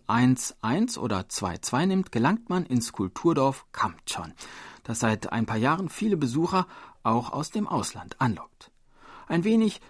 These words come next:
wirkt das Ganze fast wie eine Filmkulisse. Doch Vorsicht! In dem Dorf leben auch heute noch Menschen, weshalb man sich in den Straßen ruhig und respektvoll verhalten sollte. Der Anblick ist eindrucksvoll.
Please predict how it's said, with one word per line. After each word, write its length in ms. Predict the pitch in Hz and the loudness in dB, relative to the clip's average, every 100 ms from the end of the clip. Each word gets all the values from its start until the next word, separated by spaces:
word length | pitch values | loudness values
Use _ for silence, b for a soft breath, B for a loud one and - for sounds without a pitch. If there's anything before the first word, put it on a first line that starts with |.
| b | b
wirkt 180 | 165 156 | -4 -2
das 140 | 143 | -2
Ganze 300 | 110 123 131 | 0 0 0
fast 340 | - 113 - | -2 -4 -4
wie 160 | 104 107 | -6 -6
eine 220 | - 113 | -4 -6
Filmkulisse. 880 | 117 - 110 98 - 95 95 92 95 - B B | -4 2 2 2 -2 -2 -2 0 -4 -6 B B
Doch 140 | - 139 | -8 -4
Vorsicht! 640 | 254 190 - - - - _ b b b b | 2 2 2 -8 -16 -20 _ b b b b
In 140 | 117 | -2
dem 160 | 98 92 | -2 -2
Dorf 400 | 85 101 127 - | 0 -2 -2 -2
leben 300 | 101 95 73 | -2 0 -2
auch 240 | 78 - | -4 -6
heute 240 | 95 101 | -8 -4
noch 180 | 92 90 | -4 -4
Menschen, 460 | 92 117 120 85 - B B B B B | -4 -4 -4 -6 -12 B B B B B
weshalb 420 | 90 127 - 202 | -6 -4 -4 -6
man 180 | - 180 | -4 -4
sich 240 | 175 156 | -4 -6
in 80 | - | -4
den 160 | 123 120 | -2 -2
Straßen 480 | - 101 104 - 107 | -4 -2 -2 -2 -4
ruhig 480 | 87 104 170 - | -4 -4 -6 -8
und 180 | - 156 - | -8 -8 -8
respektvoll 680 | 156 - 147 - - 82 82 _ _ | -10 -6 -8 -10 -12 -12 -14 _ _
verhalten 420 | - 117 101 - | -6 -6 -6 -12
sollte. 300 | - - - _ _ _ _ _ _ b b | -12 -16 -20 _ _ _ _ _ _ b b
Der 100 | - | -4
Anblick 400 | 120 185 185 185 - b b b | -2 0 -2 -4 -10 b b b
ist 300 | 131 - - - | -8 -8 -12 -10
eindrucksvoll. 760 | 98 90 - - - 95 90 | -8 -8 -10 -12 -8 -6 -6